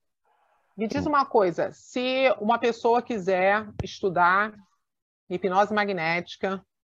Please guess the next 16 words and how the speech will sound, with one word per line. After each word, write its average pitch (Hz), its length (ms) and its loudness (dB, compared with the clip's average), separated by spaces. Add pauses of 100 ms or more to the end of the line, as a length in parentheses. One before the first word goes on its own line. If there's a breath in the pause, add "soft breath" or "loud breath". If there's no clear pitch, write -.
ou 165 80 -4
essa, 180 580 4 (180)
essa 160 680 2
linha 190 500 -2 (200)
de 160 200 -6
magnetismo, 185 760 0 (260 soft breath)
quais 262 280 8
os 254 120 4
autores 226 580 8
interessantes 196 760 0
que - 120 -4
ensinam 208 840 0 (420)
a 180 140 2
pessoa 196 840 4
a, 165 760 4
a, 139 420 -10